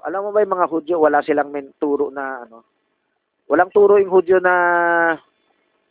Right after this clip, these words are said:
na tayo ay may minanang kasalanan, kailangan natin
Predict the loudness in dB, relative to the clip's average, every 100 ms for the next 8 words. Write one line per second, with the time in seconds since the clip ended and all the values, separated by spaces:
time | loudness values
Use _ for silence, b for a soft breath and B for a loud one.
0 | _ _ _ _ _ _ _ _ -2 0
1 | 2 0 -4 _ _ -2 0 0 0 0
2 | -2 -6 -8 -8 -6 -6 -8 -10 -4 0
3 | 0 0 0 0 0 -2 2 2 0 -4
4 | -6 -6 -4 -2 -2 -2 -6 -12 -20